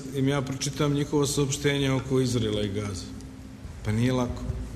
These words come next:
Nije lako zato što su prijatelji jedni i drugi.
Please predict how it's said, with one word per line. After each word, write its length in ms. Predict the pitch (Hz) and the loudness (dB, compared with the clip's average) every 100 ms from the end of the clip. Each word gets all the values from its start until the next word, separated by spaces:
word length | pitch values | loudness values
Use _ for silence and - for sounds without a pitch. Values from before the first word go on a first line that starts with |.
| - - - | -6 -4 0
Nije 200 | 110 143 | 2 4
lako 360 | 143 139 143 135 | 4 2 2 2
zato 280 | 110 113 113 | 2 2 2
što 220 | - 107 | 0 0
su 200 | - 107 | -2 0
prijatelji 500 | 113 117 113 110 107 | 2 2 2 -2 0
jedni 240 | 107 107 | 0 0
i 60 | 107 | -2
drugi. 220 | 101 101 | -4 -6